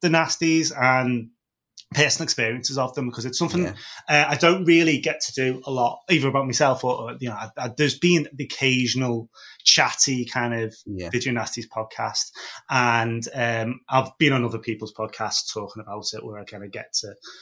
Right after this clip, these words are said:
Speaker 1: um, talk about stuff, and, uh, I seem to be at the moment on the run, just mired in early eighties slashers, like, really
Speaker 2: Mm.
Speaker 1: just neck deep in them.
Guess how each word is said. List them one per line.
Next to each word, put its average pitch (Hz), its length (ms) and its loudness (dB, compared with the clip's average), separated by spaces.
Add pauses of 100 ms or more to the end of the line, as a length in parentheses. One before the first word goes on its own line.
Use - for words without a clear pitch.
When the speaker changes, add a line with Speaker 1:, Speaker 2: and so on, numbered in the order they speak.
(240)
Speaker 1:
um, 104 280 -6
talk 107 240 -8
about - 120 -10
stuff, 113 320 -8
and, 110 280 -4 (140)
uh, 131 220 -4
I 117 60 -2
seem 131 260 4
to 123 120 -2
be 123 220 2
at 117 100 -10
the 131 60 -4
moment 135 420 2 (440)
on 127 160 2
the 120 120 2
run, 127 360 4 (180)
just 185 240 4
mired 131 640 4 (100)
in 113 400 -6
early 117 340 -4
eighties 113 440 -2
slashers, 110 640 -2
like, 110 200 -10
really 123 420 0
Speaker 2:
Mm. 92 240 -6
Speaker 1:
just 120 320 0
neck 117 380 -6
deep 110 260 -8
in 110 140 -8
them. 110 140 -10